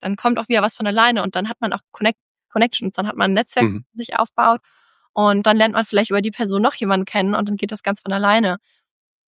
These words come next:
Speaker 1: Ich kann nur empfehlen, da-, so zu machen, wie ich's gemacht habe, weil's bei mir einfach gut funktioniert hat. Zu sagen, ich nehme mir die Zeit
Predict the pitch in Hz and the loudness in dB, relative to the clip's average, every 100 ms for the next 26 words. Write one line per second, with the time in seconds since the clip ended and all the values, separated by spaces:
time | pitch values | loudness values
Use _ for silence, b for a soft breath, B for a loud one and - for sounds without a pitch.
0 | _ - 262 - 247 240 220 220 - 226 | _ -4 -2 2 2 4 2 0 0 2
1 | 214 208 - _ - 220 - 220 214 196 | 2 0 -4 _ -8 -6 -2 -2 -2 -4
2 | - 202 202 208 196 - 202 190 196 - | 0 0 0 0 0 0 0 -2 -2 -6
3 | 190 196 - 190 190 196 - - 190 202 | -8 -10 -6 -4 -4 -6 -8 -2 4 4
4 | 226 226 - _ _ _ 233 220 240 220 | 4 0 -4 _ _ _ -6 -2 0 2
5 | 214 202 196 196 - 202 196 - 226 233 | 2 2 2 2 0 -4 -12 0 4 4
6 | 240 - | 2 -4